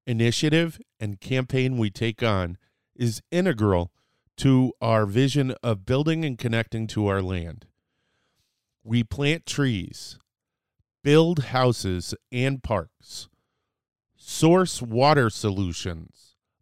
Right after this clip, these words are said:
buy fire trucks, and improve the lives of people with special needs.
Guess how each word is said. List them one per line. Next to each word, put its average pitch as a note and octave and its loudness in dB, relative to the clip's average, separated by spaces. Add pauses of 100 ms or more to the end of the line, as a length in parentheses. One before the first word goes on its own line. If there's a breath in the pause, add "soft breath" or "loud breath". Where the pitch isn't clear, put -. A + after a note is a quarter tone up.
(180)
buy C#3+ 2
fire C#3+ 0
trucks, - -12 (320)
and A#2+ 0
improve C3+ 4
the F3 2
lives C3 2
of B2+ -4
people A2+ -4
with A2 -2
special G2+ -2
needs. F#2+ -6